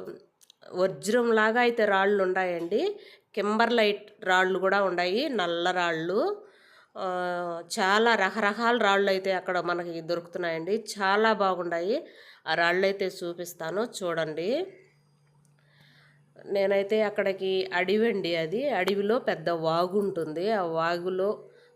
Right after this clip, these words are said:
మనకి అలాంటి రాళ్ళన్నీ దొరకడం చాలా విశేషం. చూడండి, అక్కడ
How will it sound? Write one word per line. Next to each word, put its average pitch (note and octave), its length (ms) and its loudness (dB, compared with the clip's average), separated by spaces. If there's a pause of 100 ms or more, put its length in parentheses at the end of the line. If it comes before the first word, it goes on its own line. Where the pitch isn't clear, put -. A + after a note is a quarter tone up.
(140)
మనకి F3 380 -6
అలాంటి E3+ 520 0
రాళ్ళన్నీ G3 640 2
దొరకడం F#3 600 -2 (160)
చాలా F3+ 380 0
విశేషం. F#3+ 680 -4 (760)
చూడండి, A3 500 -6 (760)
అక్కడ E3 220 -12